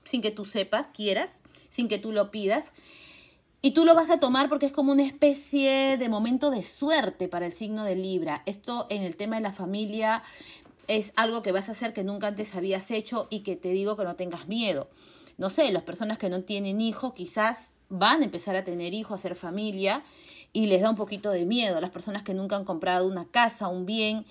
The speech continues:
y ahora se van a atrever, les va a dar miedo porque no quieren meterse, dicen, en un problema. No es así. Todo lo innovador que aparezca para ti en tu vida sentimental, personal y, y, y de, y de familia,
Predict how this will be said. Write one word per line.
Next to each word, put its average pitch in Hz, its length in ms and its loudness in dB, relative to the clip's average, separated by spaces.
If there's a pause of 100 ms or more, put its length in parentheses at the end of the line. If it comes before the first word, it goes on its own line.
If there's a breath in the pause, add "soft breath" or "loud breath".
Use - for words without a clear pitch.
(240 loud breath)
y 196 140 0
ahora 202 280 6
se 208 120 -4
van 185 160 2
a 196 40 -2
atrever, 196 360 0
les 180 120 -2
va 175 100 0
a 175 40 4
dar 180 160 2
miedo 214 340 -2
porque - 220 -8
no 170 160 -6
quieren 190 440 -2 (320 loud breath)
meterse, 190 600 0
dicen, 220 540 4
en 170 120 -2
un 175 60 -4
problema. 196 400 0
No 226 120 2
es 285 140 0
así. 185 360 -6 (580 soft breath)
Todo 381 460 6
lo 339 100 4
innovador 214 640 0
que 285 80 2
aparezca 208 400 0
para 180 160 0
ti 208 80 -8
en 220 80 -4
tu 220 100 -6
vida 202 160 -4
sentimental, 190 840 -2 (120)
personal 190 800 -2 (180)
y, 190 240 -8
y, 190 160 -6
y 185 120 -6
de, 165 180 -4
y 185 100 -4
de 160 120 -6
familia, 190 600 -4